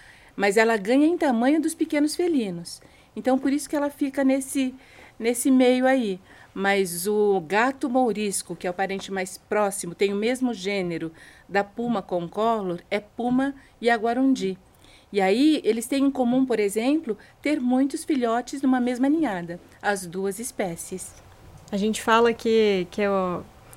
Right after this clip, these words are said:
Speaker 2: que a onça parda é o gato que cresceu demais, né? <laughs> Porque você tava contando aqui pra gente no bastidor que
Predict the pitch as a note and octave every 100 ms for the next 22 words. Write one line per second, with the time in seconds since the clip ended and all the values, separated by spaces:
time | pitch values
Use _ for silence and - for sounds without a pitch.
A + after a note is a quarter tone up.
0 | - F#3 F#3+ F#3+ G3+ - G3+ G3+ G#3+ G3+
1 | F#3 F#3 G3 A3 A#3 A3+ A3 - A3 G#3+
2 | A3+ G3 F3 E3 G3+ F3+ F#3 F#3+ - G#3
3 | F#3+ - - - G3 - G#3+ G#3+ G#3 G#3
4 | G#3+ G3+ G3 G3 G3 F#3+ F#3+ G3+ F#3+ F#3+
5 | G3 G3+ A3+ -